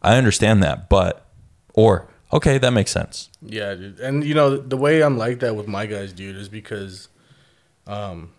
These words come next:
Speaker 2: you know, I worked for a lot of contractors, a lot of great ones, and a lot more shitty ones, dude.
Speaker 1: Mm-hmm.
Speaker 2: Uh, you know, and it's actually one of,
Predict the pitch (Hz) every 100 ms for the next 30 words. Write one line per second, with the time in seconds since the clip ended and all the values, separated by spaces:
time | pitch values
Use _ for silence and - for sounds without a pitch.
0 | _ _ - 110 107 98 139 151 143 131
1 | 110 117 113 110 104 98 90 90 - -
2 | 95 113 113 110 107 104 110 107 101 -
3 | - _ - 95 95 92 92 92 85 101
4 | 92 101 92 - 110 101 90 87 87 87
5 | 87 92 - 92 90 80 - - 90 101
6 | 95 98 104 107 101 98 _ _ _ 117
7 | 120 117 104 123 139 139 135 117 107 113
8 | 107 98